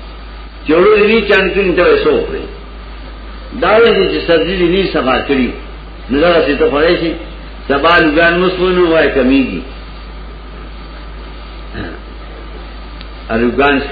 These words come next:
سبا چل مسکینو دغه ته خورا، وای کمیږي. دارنګه سبا هم ټول دغه څه خورا، وای کمیږي.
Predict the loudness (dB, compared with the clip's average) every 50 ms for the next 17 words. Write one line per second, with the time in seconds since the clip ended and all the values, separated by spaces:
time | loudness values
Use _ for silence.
0 | -8 -10 -12 -12 -8 -2 0 2 4 6 6 6 6 4 4 4 4 4 2 2
1 | -2 -6 -10 -12 -14 -14 -14 -14 -16 -16 -16 -14 -10 -4 -2 2 4 4 4 4
2 | 4 4 2 4 4 2 2 0 -2 -6 -10 -12 -10 -4 0 0 2 2 2 2
3 | 2 0 0 0 -2 -4 -4 -4 -6 -8 -6 -2 0 2 2 2 2 2 2 4
4 | 4 4 4 4 2 0 0 -2 -2 -4 -6 -8 -10 -10 -10 -8 -8 -8 -10 -10
5 | -10 -12 -10 -10 -10 -10 -10 -10 -12 -12 -14 -14 -14 -16 -16 -16 -16 -16 -16 -16
6 | -16 -16 -14 -14 -14 -14 -14 -14 -12 -12 -10 -10 -12 -14 -14 -14 -14 -14 -14 -16
7 | -16 -16 -16 -16 -16 -16 -16 -16 -16 -16 -16 -16 -16 -16 -16 -16 -16 -16 -14 -10
8 | -2 0 2 4 6 6 6 4 4 4 4 2 0 -2 -2 0 0 4 4 6
9 | 6 8 6 6 6 4 2 0 2 2 4 4 4 2 2 2 0 -2 -4 -6
10 | -6 -6 -8 -8 -8 -10 -10 -6 -2 2 2 4 4 4 2 2 4 4 4 2
11 | 0 -2 -6